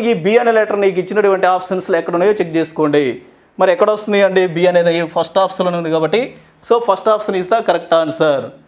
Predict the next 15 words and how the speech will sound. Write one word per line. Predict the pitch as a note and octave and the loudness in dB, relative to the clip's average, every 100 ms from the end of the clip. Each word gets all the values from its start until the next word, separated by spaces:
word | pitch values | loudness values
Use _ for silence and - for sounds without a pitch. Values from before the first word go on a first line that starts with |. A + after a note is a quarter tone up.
| _ _ - | _ _ -2
కాబట్టి | A3 B3+ | 2 2
మీరు | A#3 F#3 | 2 2
గుర్తుపెట్టుకోవాల్సింది | F#3+ A#3 B3+ A#3+ A#3+ A3+ G3 | 2 4 4 2 0 -4 -2
ఏంటి | F#3+ E3 D3+ | 0 2 0
అంటే | C#3 A3 D#4+ - _ _ F3+ | 2 0 0 -8 _ _ 0
రీజనింగ్లో | G#3 A3+ B3 A#3 G3 G3+ | 0 2 2 2 2 2
మనకి | F#3+ F3+ A#3 C#4 - | 0 0 -2 -4 -4
సిట్టింగ్ | G#3 B3 A#3+ | -2 0 2
అరేంజ్‌మెంట్ | A3+ A3+ G#3+ G3+ G3 | 2 0 0 0 0
ప్రాబ్లం | F#3+ F#3 F#3 | 0 2 0
అని | G3+ G3 | 2 2
యాక్చువల్‌గా | F#3 F#3 G3 F3+ | 0 0 0 2
అందరూ | E3+ F3+ G3 | 2 0 0
కష్టం | D#3 - F#3+ | -4 0 0
అనుకుంటారు. | E3+ D#3 C3 | 2 0 -2